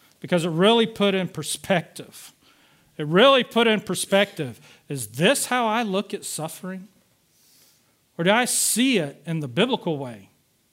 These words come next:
Christianity teaches that contra fatalism, suffering is overwhelming. It's not just happening,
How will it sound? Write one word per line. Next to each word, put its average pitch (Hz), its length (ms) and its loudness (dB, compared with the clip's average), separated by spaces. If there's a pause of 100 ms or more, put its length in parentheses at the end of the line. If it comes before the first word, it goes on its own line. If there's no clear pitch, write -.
(720)
Christianity 233 920 2
teaches 151 600 -4
that 147 240 -8
contra 254 540 0
fatalism, 170 1120 -2 (480)
suffering 175 840 0
is 139 160 -10
overwhelming. 147 800 -4 (560)
It's - 100 -16
not 233 180 -4
just 196 220 -4
happening, 156 640 -6